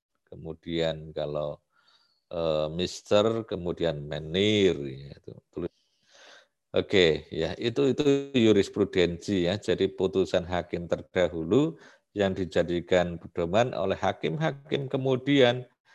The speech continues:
di dalam memutus perkara yang sama. Yang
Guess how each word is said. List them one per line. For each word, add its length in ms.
di 160
dalam 400
memutus 560
perkara 720
yang 400
sama. 640
Yang 160